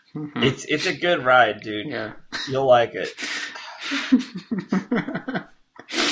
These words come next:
Speaker 2: There's, like, no Nightmare Before Christmas parts at all.
Speaker 1: <laughs> That's the best thing. So speaking of,
Speaker 2: <laughs>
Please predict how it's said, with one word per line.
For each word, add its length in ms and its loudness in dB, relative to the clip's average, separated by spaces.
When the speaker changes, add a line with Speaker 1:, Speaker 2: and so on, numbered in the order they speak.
Speaker 2:
There's, 240 4
like, 160 4
no 320 4
Nightmare 460 4
Before 200 -8
Christmas 380 -6
parts 480 0
at 80 -2
all. 220 2
Speaker 1:
<laughs> 520 -10
That's 280 -8
the 100 -8
best 420 -4
thing. 240 -6
So 220 -4
speaking 500 0
of, 220 0
Speaker 2:
<laughs> 440 -4